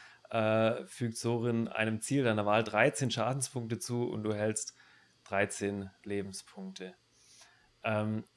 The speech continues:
das mag ja irgendwie alles schön und gut sein. Also ich glaub, der ist so, der ist so vom Power-Level okay,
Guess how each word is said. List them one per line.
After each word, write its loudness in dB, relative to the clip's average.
das -2
mag 2
ja 2
irgendwie 2
alles 2
schön 2
und 2
gut 0
sein. -2
Also 0
ich -4
glaub, 6
der 2
ist -4
so, -2
der -8
ist -6
so -2
vom -6
Power-Level 2
okay, 0